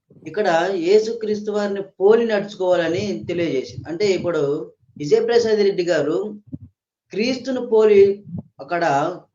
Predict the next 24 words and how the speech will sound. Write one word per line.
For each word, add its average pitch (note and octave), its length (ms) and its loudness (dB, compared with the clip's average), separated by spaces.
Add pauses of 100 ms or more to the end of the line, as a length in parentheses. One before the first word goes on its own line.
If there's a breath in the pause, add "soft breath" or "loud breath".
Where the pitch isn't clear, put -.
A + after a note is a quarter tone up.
(200)
ఆ C#3 180 -4
స్వభావాన్ని F#3+ 720 0
బయట D#3+ 320 -2
పెట్టాల్సింది D#3+ 600 -4
పోగొట్టి, D3 800 -2 (640)
ఆ D3 180 -4
క్రాంతి F3+ 500 -2
గారు A#3 200 0
చెప్పిన G#3+ 400 0
దాన్ని, G3+ 440 -2
క్రాంతి F#3+ 440 -2
గారు F#3+ 640 2 (380)
ఆ D#3 420 0 (120)
జై F3 180 0
శ్రీరామ్, F3+ 580 -2
అతనికి D#3+ 520 -4
ప్రైజ్ E3+ 340 -2
లార్డ్ F#3+ 220 0
చెప్పిన E3+ 320 -4
దానికి, D#3+ 500 -6 (300)
జై E3 140 -2
శ్రీరామ్ E3+ 400 -4
చెప్పిన D#3 280 -6
దానికి, D3 520 -4